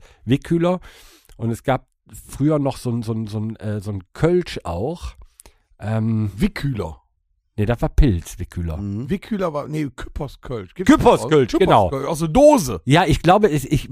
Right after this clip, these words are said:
Speaker 1: bin mir nicht hundertprozentig, ich glaube, dass es Kypros noch gibt, aber ich hab's auch ewig nicht mehr gesehen.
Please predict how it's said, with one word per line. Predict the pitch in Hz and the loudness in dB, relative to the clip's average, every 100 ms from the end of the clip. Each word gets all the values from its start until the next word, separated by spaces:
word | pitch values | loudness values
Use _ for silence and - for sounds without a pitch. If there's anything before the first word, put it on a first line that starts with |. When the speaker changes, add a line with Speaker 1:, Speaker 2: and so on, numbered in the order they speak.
| - | -12
Speaker 1:
bin | 135 127 180 | -10 0 4
mir | 208 | 4
nicht | 175 175 | 4 4
hundertprozentig, | 202 - 170 170 165 | 2 2 0 2 0
ich | 147 | -2
glaube, | 143 165 202 180 | 4 6 6 4
dass | 165 | 0
es | 151 | -2
Kypros | - - 147 143 | -2 -2 -2 -4
noch | 139 | -4
gibt, | 185 139 | -2 0
aber | 139 | 0
ich | 147 | 0
hab's | - | -2
auch | 147 - | -4 0
ewig | 165 160 156 | 0 0 -4
nicht | 131 | -4
mehr | 143 135 | -2 -2
gesehen. | 117 143 87 87 | -2 -2 -4 -8